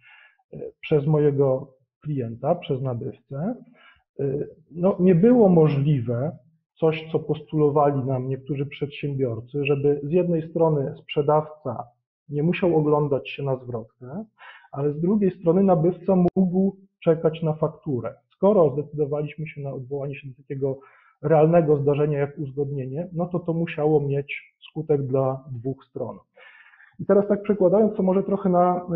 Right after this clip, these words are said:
y, życie przedsiębiorców, y, jak rozwiązać po stronie nabywcy bolączki, które się tutaj pojawiły, prawda? Czyli, y, nie czekanie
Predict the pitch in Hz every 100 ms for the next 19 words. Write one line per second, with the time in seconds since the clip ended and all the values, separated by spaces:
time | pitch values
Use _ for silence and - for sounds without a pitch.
0 | 165 156 147 185 180 170 - 170 - 151
1 | 147 208 196 - 127 135 - - _ -
2 | 147 139 139 135 135 123 - 151 180 185
3 | 185 175 160 160 160 165 160 160 - 156
4 | 160 165 151 143 143 - - 156 160 165
5 | - - 139 165 151 156 - 160 - 156
6 | 156 - - 139 143 143 147 - 147 143
7 | 143 107 - - 107 120 143 170 - 127
8 | 135 139 _ _ _ _ - 113 - 160
9 | 165 165 151 151 151